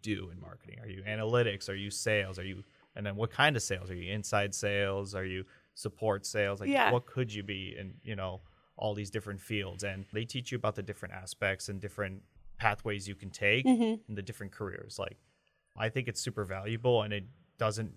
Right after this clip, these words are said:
Speaker 1: limit you, but it also helps you with understanding that, you know, finding what you really like about
Speaker 2: Yeah.
Speaker 1: marketing. 'Cause some
Speaker 2: Yeah.
Speaker 1: people, most people would hop into marketing, you know, loving the advertising aspect,
Speaker 2: Yeah.
Speaker 1: understanding the
Speaker 2: Mm-hmm.
Speaker 1: psychology of, like,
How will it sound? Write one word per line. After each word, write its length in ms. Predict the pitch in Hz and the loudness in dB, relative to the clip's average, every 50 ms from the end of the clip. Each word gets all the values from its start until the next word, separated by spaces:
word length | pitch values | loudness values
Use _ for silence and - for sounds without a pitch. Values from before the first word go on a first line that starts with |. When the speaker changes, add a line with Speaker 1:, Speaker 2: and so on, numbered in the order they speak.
| - - | -14 -16
Speaker 1:
limit 420 | - 107 107 101 104 110 113 - - | -6 -2 0 0 0 0 -2 -2 -2
you, 320 | 117 120 120 123 131 127 - _ _ _ _ _ _ _ _ _ _ _ | 0 2 2 2 0 -2 -6 _ _ _ _ _ _ _ _ _ _ _
but 140 | 113 110 107 | 2 2 2
it 120 | 107 101 | 2 0
also 400 | 107 104 107 107 - - 113 104 104 | -2 -2 -2 -2 2 2 2 2 2
helps 400 | - 107 104 104 101 - - 113 | 0 -2 -2 -2 -2 -4 -4 -2
you 160 | 98 98 95 | -2 -2 -2
with 340 | 92 92 92 92 95 - - _ _ _ _ _ _ _ _ _ - | -2 -2 -4 -4 -6 -10 -18 _ _ _ _ _ _ _ _ _ -2
understanding 800 | 110 110 101 101 95 - - - 104 104 104 101 101 101 101 98 | -2 0 0 -2 -4 -4 -4 -2 -2 0 0 -2 -2 -4 -4 -4
that, 200 | 92 95 92 98 - - _ _ _ _ _ - | -4 -6 -6 -8 -10 -16 _ _ _ _ _ -10
you 80 | 117 104 | -8 -6
know, 200 | 98 95 101 101 | -6 -6 -8 -8
finding 460 | - - 117 107 107 110 107 101 98 - | -4 -2 -2 0 0 0 -2 -4 -6 -8
what 140 | - - 92 | -10 -10 -10
you 160 | 104 107 104 95 95 98 101 | -8 -10 -10 -10 -10 -10 -6
really 380 | 98 107 113 110 107 98 101 98 | 0 2 4 4 4 2 0 -4
like 240 | 92 90 95 95 - | -4 -6 -8 -2 2
about 140 | - 220 220 | 6 8 8
Speaker 2:
Yeah. 100 | 214 190 | 8 8
Speaker 1:
marketing. 340 | 92 92 - - 90 90 95 | 6 4 -4 -8 -10 -12 -8
'Cause 180 | - 123 117 | -6 -2 2
some 100 | 208 165 | 2 2
Speaker 2:
Yeah. 40 | 143 - | 2 2
Speaker 1:
people, 420 | 165 - - 156 135 117 113 - | 0 2 4 6 6 6 4 2
most 240 | - 120 123 127 - | 0 0 0 0 0
people 260 | - 135 131 123 113 110 | -2 -2 -2 -2 -2 0
would 100 | 107 98 | 0 0
hop 200 | 113 101 - - | 0 0 0 -2
into 140 | 90 - 98 | -6 -8 -8
marketing, 460 | 98 95 98 - - 98 98 98 101 | -8 -8 -8 -8 -10 -10 -10 -10 -8
you 80 | 104 | -8
know, 240 | 95 95 92 - - _ _ | -8 -8 -10 -10 -12 _ _
loving 340 | - 113 113 110 104 110 101 | 0 2 2 2 2 0 -4
the 120 | 101 107 | -4 0
advertising 680 | 104 101 107 101 104 98 - - 101 95 98 98 101 92 | 0 0 0 0 -4 -8 -4 0 0 0 0 -2 -6 -6
aspect, 240 | 95 95 95 - 262 240 | -6 -6 -2 2 4 4
Speaker 2:
Yeah. 200 | 208 - - 113 | 4 4 2 0
Speaker 1:
understanding 440 | 113 110 104 - 110 107 233 214 | -2 -2 -2 -2 0 0 0 2
the 60 | 208 233 | 2 0
Speaker 2:
Mm-hmm. 60 | 214 | 0
Speaker 1:
psychology 680 | 110 110 107 - - - 127 123 117 110 107 98 101 98 | 0 -2 -4 -2 2 6 6 6 6 6 2 0 -4 -6
of, 140 | 98 95 104 | -6 -4 -4
like, 240 | 101 98 92 - | -4 -4 -6 -8